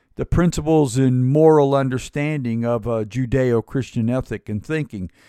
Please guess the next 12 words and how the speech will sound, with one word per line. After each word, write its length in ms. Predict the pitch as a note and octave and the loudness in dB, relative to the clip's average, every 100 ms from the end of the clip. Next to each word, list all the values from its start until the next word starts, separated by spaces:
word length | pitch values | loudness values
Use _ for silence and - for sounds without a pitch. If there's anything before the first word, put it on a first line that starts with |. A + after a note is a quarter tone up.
| _ _ _ | _ _ _
but 160 | D#3 | -2
has 160 | D#3 D#3 | 2 2
since 340 | - F#3 F#3 | 2 2 2
begun 460 | - E3 C#3 D3 C#3+ | 2 0 2 2 4
to 80 | C3+ | 2
listen 500 | D3+ F#3+ - C3+ B2+ | 2 0 0 -2 -2
to 260 | B2+ A#2+ | -4 -4
other 300 | - E3 D3 | 2 2 4
more 240 | C3+ B2+ B2 | 2 0 0
popular, 800 | - D3 D3 - A#2+ G#2+ G#2 G#2 | 0 2 2 -2 -6 -4 -4 -6
louder 540 | C3 C3+ E3 F#3 C3+ | -4 0 2 2 0
voices, 640 | G#2 G2+ G#2 G#2 - A2+ | -4 -6 -8 -10 -12 -12